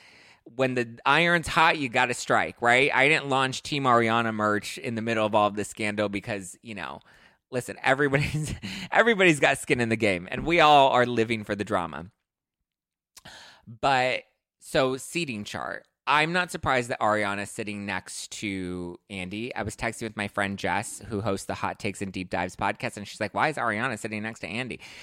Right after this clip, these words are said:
She's like, "It should have been Tom Sandoval sitting next to Andy because he's, like, the big one at the main core of all of this." Technically, Lisa Vanderpump always has to sit next to Andy Cohen, so the fact that Tom is sitting next to Lisa is basically the equivalent of them, of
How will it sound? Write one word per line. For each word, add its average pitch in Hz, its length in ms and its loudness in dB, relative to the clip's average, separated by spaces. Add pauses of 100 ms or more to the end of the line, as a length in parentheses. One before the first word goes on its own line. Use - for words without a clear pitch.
She's - 100 -12
like, 113 120 -2
"It 120 100 -4
should 151 140 -2
have 135 60 -4
been 120 140 0
Tom 113 200 -6
Sandoval 151 340 0
sitting 113 280 -4
next 110 160 -4
to 107 120 -12
Andy 107 160 -6
because 98 220 -8
he's, 160 280 -8
like, 107 200 -10
the 110 80 -8
big 110 400 -6 (200)
one 110 240 -8
at 101 120 -10
the 104 60 -8
main 101 340 -6
core 147 320 4
of 92 100 0
all 85 180 -2
of 78 120 -12
this." 78 280 -10 (380)
Technically, 190 520 0
Lisa 135 260 -2
Vanderpump 113 420 -4
always 98 300 -8
has - 400 -12
to 135 100 -6
sit 147 180 -2
next 147 280 -4
to 143 80 -6
Andy 139 240 -2
Cohen, 139 440 0 (160)
so 110 480 2 (200)
the 120 80 -10
fact 113 320 0
that 110 180 -6
Tom 110 320 0
is 107 100 -2
sitting 107 300 -4
next 101 240 -6
to 113 120 -4
Lisa 101 460 -4
is 107 140 -8
basically 123 680 0
the 107 180 -2
equivalent 101 600 -6
of 104 160 -8
them, 98 280 -6 (200)
of 95 300 -6